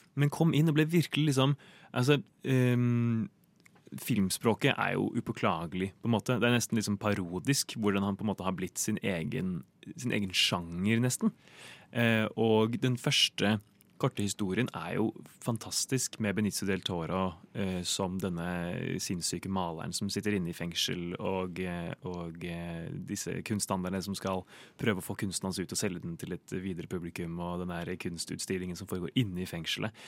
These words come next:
Det er jo utrolig, altså, den rev meg virkelig med. Men så kommer vi til Timothée Chalamet, og så mister den meg. Og så sitter jeg der, og så kjeder jeg meg litt, og så tenker jeg,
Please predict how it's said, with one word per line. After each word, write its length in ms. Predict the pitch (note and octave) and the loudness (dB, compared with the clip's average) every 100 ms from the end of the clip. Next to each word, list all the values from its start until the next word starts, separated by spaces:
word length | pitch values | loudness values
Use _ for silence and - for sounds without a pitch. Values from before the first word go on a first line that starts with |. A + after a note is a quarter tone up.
| - - | -18 -14
Det 100 | - - | -6 0
er 200 | G2 G2 | 2 2
jo 320 | A2 A2+ - _ _ _ _ C#3 | 2 2 -2 _ _ _ _ -6
utrolig, 800 | - - B2+ G2+ F#2+ G2+ B2 - | -4 0 0 0 -2 2 2 2
altså, 140 | B2 | -2
den 480 | B2+ A#2+ C#3 G3 F3+ - - | -2 2 4 4 0 -4 -2
rev 320 | A#2+ G#2+ G#2 | 2 4 4
meg 240 | A#2+ C3+ | 2 0
virkelig 720 | C3 D3 D#3 - - C3+ C3+ | -2 -2 -4 -4 -4 0 2
med. 220 | D3 D3 G3+ _ - - - _ _ _ _ - - | 2 2 -2 _ -20 -20 -20 _ _ _ _ -20 -14
Men 500 | - - A2 D3+ F3 | -8 -6 0 2 4
så 100 | F#3 | 4
kommer 200 | E3+ C#3 | 6 8
vi 80 | B2+ C3 | 6 4
til 140 | B2+ | 0
Timothée 300 | A#2+ A2+ G#2+ | 2 2 2
Chalamet, 440 | A2 F#2+ G#2 B2+ D3 - _ _ _ - _ _ - | 2 2 4 2 0 -8 _ _ _ -20 _ _ -6
og 140 | - B2 | 2 2
så 100 | A#2 | 4
mister 220 | G2+ - | 0 -4
den 100 | E2+ | -10
meg. 80 | - _ _ | -12 _ _
Og 80 | A#2+ | -4
så 60 | A#2 | -2
sitter 220 | - - | -4 -2
jeg 60 | G#2 | 0
der, 100 | G#2 | 0
og 40 | |
så 100 | A#2 | 0
kjeder 220 | B2+ G2+ | 0 0
jeg 60 | G2 | -2
meg 120 | F#2 | -4
litt, 100 | A2+ - | -4 -6
og 40 | |
så 80 | - | -6
tenker 300 | F#2+ G2+ | -6 -6
jeg, 80 | F#2+ | -8